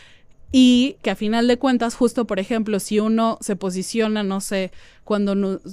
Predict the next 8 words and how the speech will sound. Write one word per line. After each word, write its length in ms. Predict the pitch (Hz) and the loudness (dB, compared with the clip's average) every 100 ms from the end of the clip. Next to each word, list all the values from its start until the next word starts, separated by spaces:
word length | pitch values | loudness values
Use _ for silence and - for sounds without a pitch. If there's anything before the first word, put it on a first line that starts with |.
| - | -8
de, 400 | 185 180 180 175 | -4 -2 -4 -6
cuando 300 | 202 190 185 | -4 -4 -4
surgió 380 | 175 185 - 220 | -4 -6 -4 -4
el 100 | 220 | -2
concepto 480 | 214 202 202 208 190 | -6 -6 -6 -6 -4
progre 600 | 208 214 208 196 202 190 | -2 -2 -2 -2 -2 -2
o, 280 | 165 165 - | -4 -6 -6
o 680 | 185 185 175 175 170 175 | -4 -2 0 0 0 -2